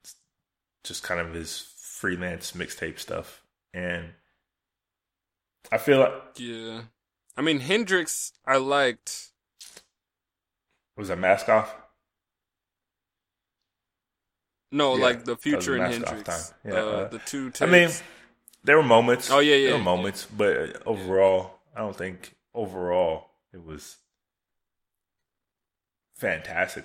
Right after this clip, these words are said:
Speaker 1: But, I mean, there's some great moments for sure. Um,
Speaker 2: Yeah.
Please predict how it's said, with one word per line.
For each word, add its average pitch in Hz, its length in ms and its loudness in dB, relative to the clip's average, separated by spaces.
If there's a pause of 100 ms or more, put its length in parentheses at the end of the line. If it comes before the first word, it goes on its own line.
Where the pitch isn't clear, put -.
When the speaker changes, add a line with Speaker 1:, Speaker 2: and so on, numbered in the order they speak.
(140)
Speaker 1:
But, 90 120 -6
I 80 60 -8
mean, 87 120 -10
there's 87 200 -10
some 80 180 -20
great 85 260 -8
moments 78 340 -16
for - 180 -18
sure. 78 380 -12 (460)
Um, 92 480 -2 (1600)
Speaker 2:
Yeah. 120 360 -10